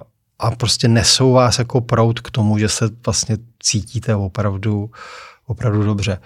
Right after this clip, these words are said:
Vy jste, Aleši, vlastně, když jste projektoval svůj dům, vy jste byl jako v hloubce detailů a hledání vlastně své řeky štěstí?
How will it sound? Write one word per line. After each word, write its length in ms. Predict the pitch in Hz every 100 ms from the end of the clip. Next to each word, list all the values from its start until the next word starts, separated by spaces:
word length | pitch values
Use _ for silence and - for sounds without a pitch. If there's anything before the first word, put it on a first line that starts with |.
| - -
Vy 80 | 127
jste, 200 | - 147
Aleši, 360 | 139 151 - 156
vlastně, 240 | 147 165
když 120 | 147
jste 100 | - 160
projektoval 500 | 143 131 147 143 151
svůj 280 | - 151
dům, 200 | 139 143
vy 60 | 131
jste 220 | - 156
byl 400 | 131 110 123 180 175
jako 200 | - 127
v 60 |
hloubce 720 | 107 113 113 107 - - 120 113
detailů 680 | 110 107 117 110 107 107 113
a 20 |
hledání 580 | 101 107 107 107 107 104
vlastně 320 | 101 - 113
své 300 | - 110 101
řeky 240 | 107 - 107
štěstí? 580 | - - - - 98